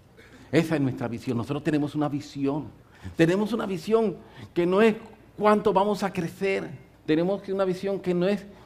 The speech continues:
cuánto vamos a lograr que entre económicamente. Esas cosas son importantes, no estoy diciendo que no. Amén. No, no, no estoy descartando nada de eso. Tenemos una visión que no tiene que ver con cuántos viajes vamos a hacer. Qué bueno el do-, el viernes,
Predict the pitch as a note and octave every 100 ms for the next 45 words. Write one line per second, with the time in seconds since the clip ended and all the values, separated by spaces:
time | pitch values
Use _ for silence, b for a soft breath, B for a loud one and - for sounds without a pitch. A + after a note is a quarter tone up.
0 | - - G3+ G#3+ G3 F#3 F#3 G3 F#3+ F3+
1 | E3 D#3+ F3 F#3+ F#3 - D#3+ B2+ - F3
2 | F#3+ F3+ F3+ D#3 D#3+ D#3 D#3+ D#3+ F3 E3+
3 | D#3+ D#3+ E3+ D#3+ A#2 A#2 B - C3 D#3
4 | G#3+ A#3 A#3 B3+ B3+ B3 A#3 C4 B3+ G#3
5 | F3 A3+ A3 A#3+ A#3 G#3+ G#3+ A#3+ G3 -
6 | - - - F3 A3 A#3 A3+ - - -
7 | E3 E3 G3+ F#3 F3+ G3 G3 A#3+ A#3+ A3+
8 | A3 A#3 A#3+ A#3 A#3+ A3+ A3+ A#3+ A#3+ D3+
9 | - - - - B F3 G#3 G#3 A#3+ B3
10 | A#3+ A#3+ A3+ G#3+ A#3 A#3 A#3 G#3 A3+ A3+
11 | A3 A3+ A3+ G#3+ G3+ A3 A3 G#3 F3+ A3+
12 | G#3 G3+ G3 G#3 G3+ G3+ F#3 A3 G#3+ D#3+
13 | G#3+ G#3 A3+ A3+ G#3 - - D#3 D#3 D3
14 | F#3+ E3+ E3+ C#3+ G#3 G#3+ D#3